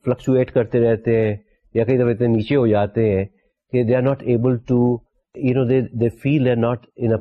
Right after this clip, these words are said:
position to carry out، you know، those healthful behaviors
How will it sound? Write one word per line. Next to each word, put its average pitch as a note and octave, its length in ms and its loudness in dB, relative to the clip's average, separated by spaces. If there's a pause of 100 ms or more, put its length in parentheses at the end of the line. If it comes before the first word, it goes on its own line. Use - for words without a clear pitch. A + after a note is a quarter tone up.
position G2+ 420 0
to A2 60 -2 (120)
carry G#2+ 420 2
out، G2+ 200 0 (560)
you G2+ 140 0
know، G2+ 220 0 (500)
those A2+ 280 -2
healthful A#2+ 440 -2
behaviors A2+ 560 0